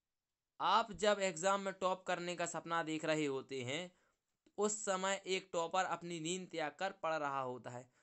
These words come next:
तो अब आप, बस आपको यही ध्यान रखना है कि जब भी आप एक सपना देखें कि मैं टॉपर बन जाऊंगा क्या, मैं टॉपर बन जाऊंगी क्या,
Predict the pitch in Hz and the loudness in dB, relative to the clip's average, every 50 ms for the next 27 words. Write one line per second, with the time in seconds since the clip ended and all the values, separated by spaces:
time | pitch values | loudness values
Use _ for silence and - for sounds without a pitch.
0 | _ _ _ - 165 170 180 185 180 175 170 185 180 175 185 180 180 180 - 185 | _ _ _ 0 2 2 4 4 2 0 0 -2 -4 -4 -4 -4 -4 -4 -6 -6
1 | 170 165 180 190 175 175 170 175 165 156 156 147 151 156 170 185 185 180 _ _ | -4 -2 -2 0 0 0 0 0 -2 -4 -6 -4 -4 -4 -4 -4 -6 -10 _ _
2 | _ _ _ _ _ _ _ _ _ _ _ _ _ - 143 151 156 143 180 180 | _ _ _ _ _ _ _ _ _ _ _ _ _ -12 -8 -6 -4 0 0 0
3 | 180 175 180 226 226 226 220 220 214 214 208 214 - 208 - 202 196 196 175 156 | 0 0 0 0 2 4 4 4 4 2 2 0 -2 -2 -2 0 0 -2 0 0
4 | 165 175 175 - 170 143 110 107 - _ _ _ _ _ _ - 151 156 170 185 | 0 0 0 -2 -4 -4 -4 -6 -12 _ _ _ _ _ _ -4 -2 0 0 0
5 | 180 - 175 165 165 180 170 160 160 160 160 160 160 160 175 185 190 196 196 190 | 2 2 2 2 2 2 2 2 2 2 2 2 2 2 2 2 2 0 0 0
6 | 196 196 190 190 175 165 165 170 165 180 165 156 170 160 156 156 151 151 147 160 | 0 -2 -2 -2 -2 -2 -4 -2 -2 -4 -4 -4 -4 -2 0 0 0 2 4 4
7 | 160 170 175 180 190 175 202 196 190 185 | 4 4 4 0 -4 -2 -2 -2 -2 -2